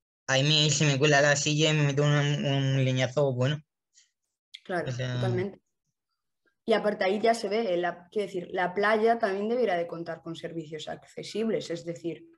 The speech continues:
Speaker 2: una silla anfibia, unas muletas anfibias, etcétera. ¿Para qué? Por ejemplo,
Speaker 1: Mm.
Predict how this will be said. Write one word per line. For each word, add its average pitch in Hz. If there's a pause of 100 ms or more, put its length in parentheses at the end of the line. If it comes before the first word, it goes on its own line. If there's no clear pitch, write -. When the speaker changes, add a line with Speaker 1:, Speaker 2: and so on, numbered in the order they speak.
(260)
Speaker 2:
una 185
silla 175
anfibia, 214 (340)
unas 202
muletas 180
anfibias, 214
etcétera. 196 (300)
¿Para 196
qué? 180
Por 175
ejemplo, 170
Speaker 1:
Mm. 160